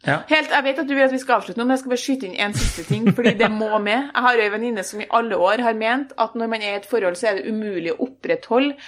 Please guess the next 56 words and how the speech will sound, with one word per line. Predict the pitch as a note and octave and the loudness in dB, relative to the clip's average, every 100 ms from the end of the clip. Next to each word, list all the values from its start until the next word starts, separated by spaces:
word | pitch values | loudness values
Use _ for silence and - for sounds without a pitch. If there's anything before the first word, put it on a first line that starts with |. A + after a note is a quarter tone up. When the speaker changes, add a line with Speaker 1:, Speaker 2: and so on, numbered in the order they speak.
| - - | -18 -4
Speaker 2:
nære | B3 A#3+ F3+ | 0 2 2
vennskap | F#3+ G3+ - D#3 - | 0 0 -4 -8 0
av | F#3+ F#3 | 0 2
motsatt | F3+ F3 D#3 | -2 -8 -12
kjønn. | - E3+ D#3+ - | -10 -12 -12 -4
Speaker 1:
Mhm. | D3+ D3 C3+ - - | 0 2 0 -2 -6
Speaker 2:
Eh, | A3+ A3 A3+ A3 G#3+ G#3+ G#3+ A3+ | 2 6 6 6 4 2 0 0
og | - A3 | 2 2
jeg | A3 A3+ | 4 2
har | A#3+ A3+ G#3+ | 2 4 4
argumentert | G#3 F#3 F3+ F3+ | 0 -2 -6 -6
imot | G3 G#3 C#4+ G4+ F4 | -4 0 2 0 -2
i | |
mange | E4 D4 B3 | 0 2 4
år, | D4 G4 - | 4 2 -2
Speaker 1:
Mhm. | C4 A#2+ | -2 0
Speaker 2:
og | A#3+ | 2
nå | B3 C4 | 4 6
er | |
jeg, | A3+ G3 G3 G#3 | 4 2 0 -2
henger | A#3 F#3+ | -2 0
jeg | E3+ | 0
jo | G3+ | 0
bare | F#3+ | 0
med | F3+ | 0
deg | F#3 | 0
på | F#3+ | 0
trass, | - F#4 - - | 0 0 -2 -4
fordi | - B3 | 2 2
jeg | |
skal | B3 A3+ | 2 -2
vise | G#3 A3+ - - | 0 -2 -2 0
Speaker 1:
<laughs> | A3+ | 4
Speaker 2:
hun | G#3+ | 6
at | A3 | 4
Speaker 1:
Oi. | C4 | 4
Speaker 2:
det | A3+ D4+ - A#3 | 2 2 2 4
går. | A#3 C4+ | 4 4
Nei | B3 F3+ | 4 2
da. | F#3 - | 0 -2
Speaker 1:
Hyggelig. | D3 B2 B2+ G#3 - - | -4 0 0 0 -4 0
Speaker 2:
Men, | C#4 D4 | 2 4
Speaker 1:
Hyggelig. | D4+ F#3 | 4 4
Speaker 2:
eh, | C4+ C4+ C4+ C4+ | 6 6 6 6
hun | E4 | 4
mener | E4+ D#4+ A3+ | 4 4 4
det | B3 C#4+ | 4 6
da. | E4+ C4+ - _ - - _ - - | 4 0 -12 _ -20 -20 _ -20 0
Fordi | C4 C4+ C4+ | 2 4 4
hun | C4+ | 4
mener | C#4 A3 G#3 | 4 4 2
at, | G#3+ B3 | 4 4
eh, | A#3+ A#3 | 6 4
med | A#3 A#3 | 2 0
tida | A#3 - | 2 2
så, | C#4+ B3+ | 2 2